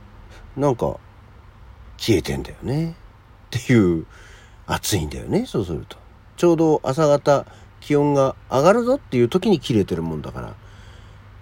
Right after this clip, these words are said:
うーん、もうちょっと、おじさんはゆっくり寝たいんだよと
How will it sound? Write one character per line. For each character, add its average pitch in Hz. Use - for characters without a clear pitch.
う 64
ー -
ん、 73
も 139
う 156
ち 185
ょ -
っ 180
と、 82
お 117
じ 113
さ 123
ん 107
は 98
ゆ 98
っ -
く -
り 87
寝 87
た 98
い 85
ん 76
だ -
よ -
と -